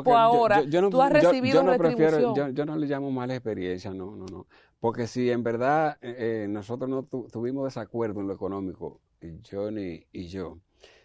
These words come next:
Speaker 1: la relación fue bastante exitosa. Fue exitosa porque, eh, yo agradezco que Johnny y la disquera, eh, que eso incluye a su personal, estaba Manolo, eh, Ascona, estaba,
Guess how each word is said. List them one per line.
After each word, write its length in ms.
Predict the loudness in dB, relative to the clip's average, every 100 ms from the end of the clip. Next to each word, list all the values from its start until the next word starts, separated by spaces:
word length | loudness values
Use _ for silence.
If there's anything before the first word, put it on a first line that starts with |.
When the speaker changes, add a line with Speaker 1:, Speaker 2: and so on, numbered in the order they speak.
| _
Speaker 1:
la 140 | -6 -4
relación 420 | -2 -4 -6 -8
fue 160 | -8 -6
bastante 460 | -6 -6 -8 -6
exitosa. 600 | -10 -10 -16 -16 -20 _ _ _ _
Fue 140 | -12 -12
exitosa 460 | -12 -14 -14 -14
porque, 400 | -12 -12 -10 -14 _ _ _ _ _
eh, 560 | -10 -6 -6 -8 -12 -16 _ -14
yo 220 | -2 0
agradezco 720 | 0 -2 -4 -6 -10 -14 -14 _ _ _ _ _ _ -16
que 380 | -10 -8 -8 -8
Johnny 500 | -4 -4 -2 -4 -8 _
y 120 | -14
la 140 | -12 -14
disquera, 640 | -12 -6 -4 -4 -6 -8
eh, 220 | -10 -14 -14
que 80 |
eso 140 | -12 -10
incluye 400 | -8 -8 -6 -6
a 100 | -8
su 160 | -12
personal, 480 | -12 -12 -10 -8 -8
estaba 240 | -6 -6 -6
Manolo, 640 | -8 -8 -8 -8 -10 -14 _ _ _ _ _ _ _ _
eh, 220 | -12 -8 -8
Ascona, 520 | -8 -4 -4 -4 -6
estaba, 440 | -4 -2 -2 -6